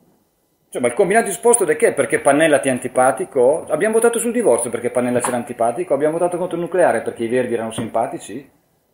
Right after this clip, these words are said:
Abbiamo votato sull'aborto perché pensavamo che chi lo proponeva era antipatico e simpatico? No,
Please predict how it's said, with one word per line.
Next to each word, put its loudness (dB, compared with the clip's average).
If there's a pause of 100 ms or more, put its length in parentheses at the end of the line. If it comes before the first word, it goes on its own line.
(1040)
Abbiamo -6
votato -8
sull'aborto -2
perché -8
pensavamo -4
che -16
chi -10
lo -4
proponeva -6
era -6
antipatico -12
e -14
simpatico? -10
No, -6